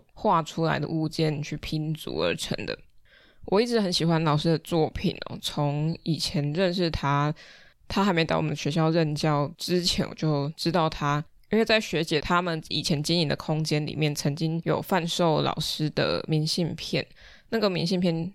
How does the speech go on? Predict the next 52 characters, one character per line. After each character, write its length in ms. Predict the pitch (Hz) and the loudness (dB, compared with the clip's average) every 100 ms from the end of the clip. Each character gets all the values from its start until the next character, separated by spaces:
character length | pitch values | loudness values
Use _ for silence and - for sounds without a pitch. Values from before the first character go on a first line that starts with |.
| - | -8
是 360 | - 190 175 151 | -2 2 2 2
老 200 | 147 143 | 0 -2
师 260 | 151 - 160 | -2 -2 -2
作 280 | 160 180 151 | 0 0 0
品 280 | - - - - | -2 -6 -8 -8
拍 220 | - 151 | -4 -2
摄 180 | 160 151 | -2 -2
下 180 | - | -2
来 120 | 156 - | -2 -4
的 280 | - - - | -4 -6 -6
某 220 | 156 147 | -2 -2
一 20 | |
个 100 | 147 165 | 0 -2
场 420 | - - - 151 | -4 -8 -6 -4
景 180 | - 160 | -6 -6
或 80 | |
是 80 | 151 | -4
某 240 | 151 147 135 | -2 -2 0
一 40 | |
个 100 | 160 - - | -2 -4 -2
作 120 | 254 | -2
品 200 | - - | -2 -4
样 140 | - 151 | -2 -2
态， 240 | 175 - - - - - - - | -4 -6 -8 -12 -20 -20 -20 0
那 140 | 269 | 2
时 100 | 247 | 4
候 60 | 190 | 4
就 140 | 190 | 4
很 100 | 196 | 2
有 100 | 156 - | 2 -2
印 200 | 160 147 | -2 -2
象， 240 | 175 147 - - - | -2 -2 -2 -8 0
因 60 | 262 | 4
为 80 | |
会 120 | 285 277 | 6 4
觉 140 | - | 0
得 60 | 185 | -2
说， 160 | 185 196 | -2 -4
诶， 200 | - 277 - - - - | -4 -6 -12 -20 -20 -8
他 320 | - 208 196 214 | 0 2 4 2
是 360 | 247 220 202 | 0 2 2
什 160 | 175 156 | 2 0
么 100 | 151 | 2
来 200 | 147 147 | 2 2
历？ 320 | 190 196 151 | 2 0 -2
他 260 | - - 185 | -4 -2 -2
怎 180 | - 143 | -2 -4
么 120 | - | -4
会 480 | 165 175 156 151 185 | -2 2 2 0 -2
这 160 | - 208 | -2 0
么 200 | 175 156 - | 2 0 0
的， 360 | - 98 - | -2 0 -2